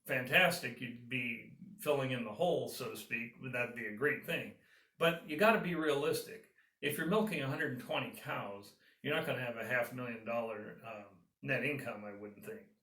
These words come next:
In fact, your gross income might be close to that on milk sales. Anyway, um, number three, list all the potential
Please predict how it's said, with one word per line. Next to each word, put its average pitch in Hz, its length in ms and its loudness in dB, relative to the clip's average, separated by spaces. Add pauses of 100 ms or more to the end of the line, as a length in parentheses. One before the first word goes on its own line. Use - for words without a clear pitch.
(460)
In 120 100 -6
fact, - 360 0
your 123 100 -6
gross 190 340 4
income 107 340 -6
might 107 220 -8
be 113 80 -14
close 110 320 -8
to 113 60 -6
that 104 120 -4
on 104 160 -8
milk 131 220 -4
sales. - 300 -14 (340)
Anyway, 190 460 6 (360)
um, 113 460 0 (340)
number 196 300 6
three, 226 640 2 (300)
list 294 400 4 (140)
all 208 460 8
the 170 100 0
potential - 1080 -2